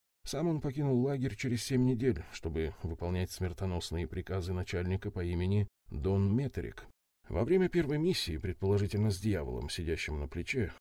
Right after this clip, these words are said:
Лукас, по собственному утверждению, похищал маленьких детей и оставлял их на большом овцеводческом ранчо, сразу за мексиканской границей.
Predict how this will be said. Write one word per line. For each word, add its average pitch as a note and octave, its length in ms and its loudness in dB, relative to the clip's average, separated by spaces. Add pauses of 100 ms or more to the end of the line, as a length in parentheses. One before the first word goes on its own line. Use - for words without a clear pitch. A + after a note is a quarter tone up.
(120)
Лукас, C3 460 -2
по C#3+ 100 -4
собственному B2+ 540 0
утверждению, G#2+ 560 0
похищал F2+ 460 -4
маленьких D#2 500 -4
детей B2+ 420 -6 (320)
и - 80 -2
оставлял C#3 460 0
их D#3 140 -2
на C#3 80 2
большом B2 480 2
овцеводческом G#2+ 840 -2
ранчо, A#2+ 380 -2 (160)
сразу B2+ 440 -4
за A#2 120 0
мексиканской F#2 640 -2
границей. E2 640 -6